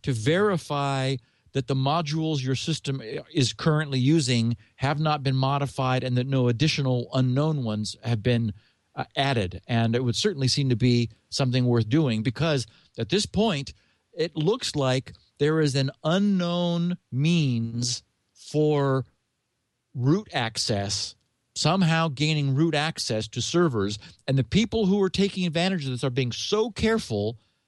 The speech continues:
not to let this get found 'cause they recognize this is the golden goose for them and they don't want it to get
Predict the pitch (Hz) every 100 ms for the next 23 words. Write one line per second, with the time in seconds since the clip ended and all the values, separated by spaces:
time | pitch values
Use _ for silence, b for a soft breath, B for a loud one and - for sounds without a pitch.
0 | - 123 147 165 175 156 147 - 151 -
1 | 127 139 - - - 156 165 135 104 110
2 | 123 b b 139 135 135 151 - 135 135
3 | 135 123 151 131 127 117 147 143 127 113
4 | 185 151 - 117 104 104 98 120 b b
5 | 117 117 139 135 131 135 120 113 - 117